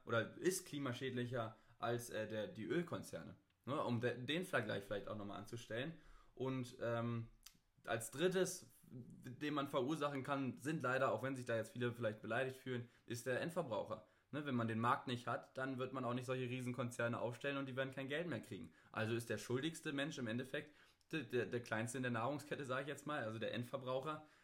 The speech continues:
der das Fleisch, äh, im Supermarkt kauft. Und da ist leider auch der größte Hebel. Ne, ich kann von der Politik genug sagen,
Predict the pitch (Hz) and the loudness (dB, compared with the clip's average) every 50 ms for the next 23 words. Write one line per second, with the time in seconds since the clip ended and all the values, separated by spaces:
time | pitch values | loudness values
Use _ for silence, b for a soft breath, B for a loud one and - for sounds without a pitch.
0 | B B B 117 123 120 - - - 113 110 117 127 - - - 139 139 131 131 | B B B 2 2 2 2 -2 0 2 2 2 2 0 -2 -2 2 2 2 0
1 | 127 120 117 120 120 113 104 104 - - - 107 117 147 - 139 123 107 - 113 | 0 -2 0 0 0 0 0 -2 -4 -2 2 2 2 2 2 -2 -2 0 0 2
2 | 120 123 113 - - 143 147 - - - 110 104 120 135 131 117 117 - 120 110 | 2 2 2 0 -4 -6 -6 -6 -4 -2 2 2 4 4 4 2 2 0 -4 -4
3 | - - 123 123 123 - 131 127 120 175 196 185 131 113 - - - B B B | 0 2 0 0 2 0 -4 -4 -2 0 0 2 2 0 -2 -4 -8 B B B
4 | B B B B - 156 160 - - 156 147 143 - 147 139 131 123 - 139 127 | B B B B -2 -2 -2 -2 -2 -4 -4 -2 0 0 0 0 0 -2 -4 -4
5 | 120 - - 175 170 165 143 151 165 170 165 - - 135 139 139 135 139 131 | -4 -4 -6 -6 -4 -2 -2 -2 -2 -4 -4 -2 0 2 2 2 2 0 -4